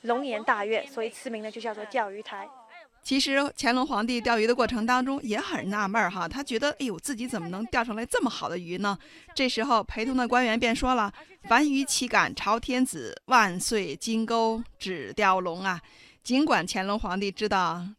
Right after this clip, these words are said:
Speaker 2: 此话非真，但是依然是龙颜大悦啊。后来这处景观就命名为钓鱼台了。在扬州瘦西湖还有一处景观叫做“枯树又逢春”，这后面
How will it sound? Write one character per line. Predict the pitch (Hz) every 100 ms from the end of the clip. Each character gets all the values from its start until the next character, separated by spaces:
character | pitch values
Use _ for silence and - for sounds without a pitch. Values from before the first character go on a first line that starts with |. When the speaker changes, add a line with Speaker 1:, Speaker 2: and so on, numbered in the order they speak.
| -
Speaker 2:
此 | - 185
话 | 151 208 170 123 202 _
非 | - 208 202
真， | 233 226 - _ _
但 | 208 190
是 | 196
依 | 196 277 311
然 | 196 175
是 | - 196 - _ -
龙 | 185 185 214
颜 | 196 151 180
大 | 190 160 165
悦 | 185
啊。 | 143 - - - - - -
后 | -
来 | 262
这 | 262 269
处 | 247
景 | 233 202 190
观 | 233 247
就 | 240 208
命 | 214
名 | 202 196
为 | 190 185 190
钓 | - 175 101
鱼 | 175
台 | 214 - 175
了。 | 175 202 _ _ _ _ _ _ _ _ _
在 | - 247
扬 | 226 247
州 | 269
瘦 | 269 247
西 | 247 262
湖 | - 202 226
还 | 240 -
有 | 254
一 | 220
处 | 226 226
景 | 208 180
观 | 185 226 240
叫 | 247 233 190
做 | 196 180
“枯 | - 262
树 | 269 - 240 185
又 | - 208
逢 | 185 185 196
春”， | - 254 262 _
这 | - 226
后 | 294 226
面 | 202 175 190